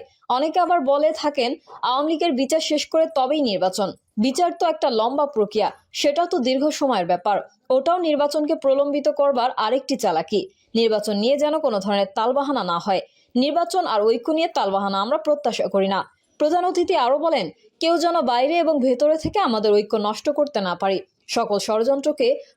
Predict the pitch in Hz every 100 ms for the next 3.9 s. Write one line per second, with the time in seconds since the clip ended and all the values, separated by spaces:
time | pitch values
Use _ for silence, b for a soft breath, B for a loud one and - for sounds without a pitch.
0 | - 311 320 349 349 - 294 302 302 320
1 | 320 220 196 269 294 285 294 285 247 294
2 | 233 - 226 202 202 190 240 262 262 185
3 | 214 233 196 247 180 180 175 - 190